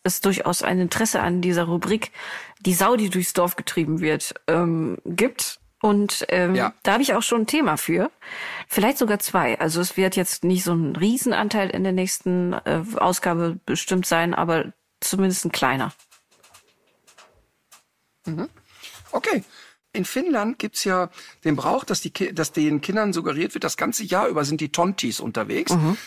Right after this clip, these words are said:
Speaker 2: Das sind so kleine Zwerge, die das ganze Jahr über die Kinder beobachten, wie brav und lieb sie sind. Und dementsprechend, äh, würde sich das dann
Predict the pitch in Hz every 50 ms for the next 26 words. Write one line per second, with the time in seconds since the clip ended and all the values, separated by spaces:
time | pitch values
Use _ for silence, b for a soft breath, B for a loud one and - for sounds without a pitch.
0 | B B - 127 151 180 - 185 - - 175 165 175 170 - - - 185 202 220
1 | 208 165 156 147 156 147 156 147 - - 185 208 - - 196 185 170 180 - -
2 | 156 156 147 143 - - 180 180 156 135 151 - 175 175 160 - - 151 131 143
3 | 131 147 143 147 147 - 135 131 180 233 - - - 135 120 147 302 339 B B
4 | B B B B B B - 139 127 165 175 196 190 180 - - 175 175 165 180
5 | 170 160 - - - - 156 147 143 147 143 135 135 156 160 160 147 139 - -
6 | 147 - - 156 135 139 139 135